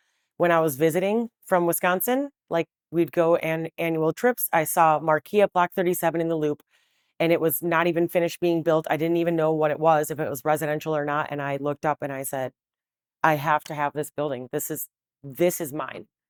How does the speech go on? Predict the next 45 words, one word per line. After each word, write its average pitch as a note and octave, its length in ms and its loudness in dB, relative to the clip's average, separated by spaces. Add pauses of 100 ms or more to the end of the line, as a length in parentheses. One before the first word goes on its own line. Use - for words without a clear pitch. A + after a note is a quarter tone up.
(380)
And D#3+ 380 0
the E3 80 0
whole F3+ 400 4
train F3+ 320 0
ride F3 240 2
home, F3 300 2
I D#3 160 2
researched E3 600 0
this, E3+ 260 0 (140)
the E3 140 4
one E3+ 640 2
name D#3+ 300 0
on E3+ 80 -4
the E3 60 -4
building E3 260 0
that E3+ 100 0
I D#3+ 60 -4
could - 120 -8
find. F#3 440 0 (540)
And E3 180 -2
I D#3+ 220 0
sent E3+ 500 -4
the D#3+ 320 -4
head E3 140 -2
of E3 100 0
H E3+ 180 -2
R E3 420 2
my D3+ 500 -2
resume D#3+ 440 0
and E3 120 0
I D3 80 -2
said, D3+ 280 -6
"This D#3 160 -4
is C#3+ 100 -10
my C#3+ 160 -6
building. F#3+ 320 -8
I D3+ 80 -14
have A#2 160 -20
to - 80 -20
have B2+ 240 -14
this." C4+ 220 -6 (640)
And F3 260 -2
they F3 100 0
called F3 260 2
me G3 100 2